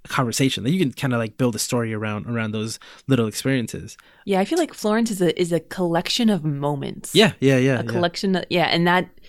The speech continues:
Speaker 2: and it's just a completely different experience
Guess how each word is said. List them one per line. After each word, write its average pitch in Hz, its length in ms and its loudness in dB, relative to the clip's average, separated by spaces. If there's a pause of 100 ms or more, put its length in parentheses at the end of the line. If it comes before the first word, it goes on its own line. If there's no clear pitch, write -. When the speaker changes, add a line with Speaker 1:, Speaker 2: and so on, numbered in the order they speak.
(160)
Speaker 2:
and 226 80 2
it's 233 80 4
just 240 220 0
a 254 40 2
completely 247 400 2
different 220 580 0
experience 170 920 0